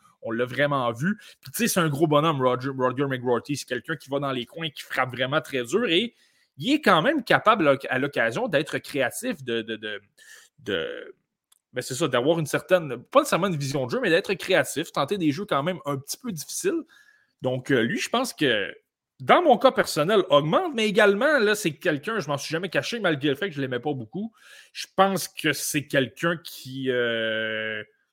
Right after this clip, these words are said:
pratiquement, c'est pratiquement sûr qu'il va être repêché au, dans le top vingt, peut-être même dans les alentours du top dix. Ce sont ces joueurs-là, souvent,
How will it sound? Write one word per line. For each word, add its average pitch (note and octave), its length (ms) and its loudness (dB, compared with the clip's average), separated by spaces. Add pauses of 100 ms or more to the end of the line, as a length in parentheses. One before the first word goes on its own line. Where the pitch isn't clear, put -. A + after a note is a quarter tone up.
pratiquement, C3 720 -4
c'est - 140 -14
pratiquement D#3 340 -4
sûr D#3 160 -4
qu'il D3+ 100 -6
va B2+ 80 0
être B2 160 -4
repêché A#2+ 460 -4
au, C#3 120 -4
dans B2+ 100 -2
le A#2 120 -4
top A2 220 -4
vingt, C3+ 260 -2
peut-être B2+ 460 -2
même D3 240 -4 (680)
dans C3 120 2
les C#3 160 4
alentours D3 360 4
du - 120 -4
top B2+ 180 2
dix. G3+ 160 2
Ce E3+ 120 0
sont A#3+ 180 2
ces F#3+ 160 2
joueurs-là, C#3+ 720 4
souvent, C#3+ 360 -4